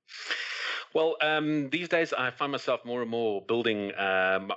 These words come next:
uh, stuff based on microservices, um, but I do still have a few, uh, freelance projects that I tend to work on that sort of follow the more traditional, uh, you know, monolithic, um, S O A type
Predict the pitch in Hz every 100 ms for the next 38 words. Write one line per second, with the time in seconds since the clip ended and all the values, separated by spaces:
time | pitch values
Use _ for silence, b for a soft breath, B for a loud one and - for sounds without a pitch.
0 | - 101 - 113 - 107 104 98 107 -
1 | 117 101 87 - 90 92 - 113 107 -
2 | 123 120 139 - 147 117 120 107 - 120
3 | 113 113 110 107 95 92 92 92 92 -
4 | 135 113 104 113 110 113 - 104 - 110
5 | 107 98 104 131 117 120 120 - 98 -
6 | 113 104 - 107 101 104 104 - 104 -
7 | 107 101 95 92 92 90 90 87 92 -
8 | 92 90 98 101 95 98 - - - -
9 | 90 87 104 - 104 95 101 - 98